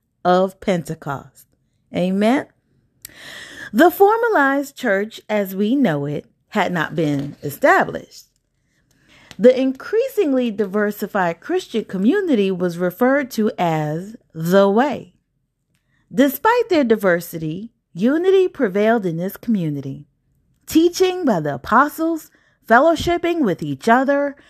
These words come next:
breaking bread, praying together, and praising God were hallmarks of a new life for the believers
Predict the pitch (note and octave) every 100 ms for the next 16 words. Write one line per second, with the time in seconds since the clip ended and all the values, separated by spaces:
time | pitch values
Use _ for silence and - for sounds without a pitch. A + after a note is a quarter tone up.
0 | _ - D3 C4 D4+ F#3+ D#3 C#3+ D#3 A3
1 | C4+ C#4 C#4 - - B3 C#4 B3+ E3+ C3
2 | C3 G#3+ B3+ B3+ B3+ D#3+ D3 - D4 F#4+
3 | F4 F#4 D#4+ A3+ E3 D#3 - - D#3 D#3
4 | - - B4+ A4+ C4+ F#3 - - - A3
5 | D#3+ D3+ E3 G3 G4+ A#4 E4 E3+ C2 -
6 | _ _ _ _ _ _ _ _ _ _
7 | - - G#3 G#3 G#3+ A#3+ A3+ D#3+ C#3 -
8 | - _ - -